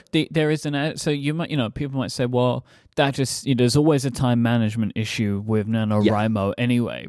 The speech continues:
Speaker 1: But
Speaker 2: Yeah.
Speaker 1: one of the th-, benefits of NaNoWriMo is creative fulfillment.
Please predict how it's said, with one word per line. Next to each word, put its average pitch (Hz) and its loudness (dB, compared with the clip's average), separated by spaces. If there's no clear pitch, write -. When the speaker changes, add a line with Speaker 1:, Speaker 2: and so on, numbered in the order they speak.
Speaker 1:
But 139 2
Speaker 2:
Yeah. - -2
Speaker 1:
one 143 2
of 175 2
the 170 4
th-, - -8
benefits 147 0
of 123 -4
NaNoWriMo 117 2
is 123 2
creative 127 0
fulfillment. 147 2